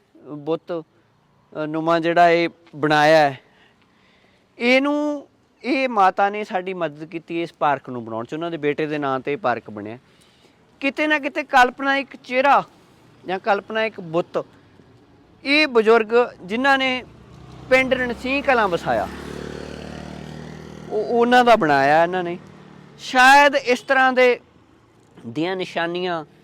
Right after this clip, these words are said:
ਜਾਂ ਇਸ ਤਰ੍ਹਾਂ ਦੀ ਡਿਵੈਲਪਮੈਂਟ ਪਿੰਡਾਂ ਦੀ ਬਹੁਤ ਜ਼ਰੂਰੀ ਹੈ, ਸਮੇਂ ਦੀ ਲੋੜ ਹੈ, ਪਾਣੀਆਂ ਦੀ ਚੁਣੌਤੀ ਹੈ, ਕੂੜਿਆਂ ਦੀ ਚੁਣੌਤੀ ਹੈ।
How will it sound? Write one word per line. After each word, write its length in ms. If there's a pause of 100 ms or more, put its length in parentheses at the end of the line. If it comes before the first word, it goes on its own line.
(120)
ਜਾਂ 120
ਇਸ 120
ਤਰ੍ਹਾਂ 240
ਦੀ 100
ਡਿਵੈਲਪਮੈਂਟ 920 (600)
ਪਿੰਡਾਂ 340
ਦੀ 180
ਬਹੁਤ 360
ਜ਼ਰੂਰੀ 400
ਹੈ, 80
ਸਮੇਂ 360
ਦੀ 100
ਲੋੜ 380
ਹੈ, 200 (480)
ਪਾਣੀਆਂ 480
ਦੀ 120
ਚੁਣੌਤੀ 540
ਹੈ, 180
ਕੂੜਿਆਂ 500
ਦੀ 120
ਚੁਣੌਤੀ 540
ਹੈ। 160